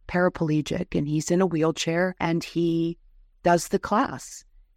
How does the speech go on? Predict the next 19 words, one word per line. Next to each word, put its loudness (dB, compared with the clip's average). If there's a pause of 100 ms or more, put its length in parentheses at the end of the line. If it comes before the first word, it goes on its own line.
(100)
And 0
he -2
is 0
able 2
to, 2
obviously, 2
we 0
have 2
to -2
modify 2
because -2
he's -6
not 2
doing 0
lower 2
body 0
movements. 0
And 0
so 2